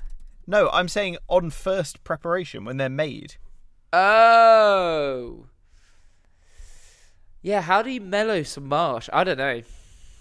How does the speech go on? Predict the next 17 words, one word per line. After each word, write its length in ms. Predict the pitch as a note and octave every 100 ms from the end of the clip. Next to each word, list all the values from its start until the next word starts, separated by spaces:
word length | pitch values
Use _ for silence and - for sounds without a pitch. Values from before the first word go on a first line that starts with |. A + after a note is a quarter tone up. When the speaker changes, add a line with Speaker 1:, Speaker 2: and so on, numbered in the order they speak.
| -
Speaker 1:
I'm 160 | D3 E3+
pretty 200 | D#4 C#4+
sure 220 | C#3+ D3
they're 220 | C3+ B2 A2+
just 240 | A#2 -
a, 260 | A2 G#2+ G2
a 40 |
fridge 400 | - C3 D3 -
type 260 | - F2+ -
thing. 200 | - - _ _ _ _ _ _ -
Speaker 2:
Yeah, 220 | F#3+ G#3
probably. 500 | G#3 C3 A#2 A#2+ A#2 _ _ _ _ _ _ _ _ - -
Speaker 1:
Yeah. 200 | A#3 A3
Speaker 2:
But 40 | A3+
it 20 |
expands 640 | A#3 - - A#3 C4+ E3+ C#3+
out. 440 | G#3 F#3+ -